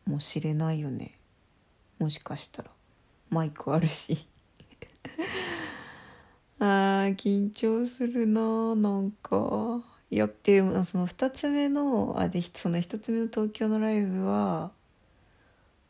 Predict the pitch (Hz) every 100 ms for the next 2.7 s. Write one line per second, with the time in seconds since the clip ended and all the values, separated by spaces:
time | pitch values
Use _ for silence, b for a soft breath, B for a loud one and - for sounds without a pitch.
0 | _ _ _ - 185 214 214 233 220 185
1 | - 156 147 - - - _ _ _ 214
2 | 214 214 - 220 - -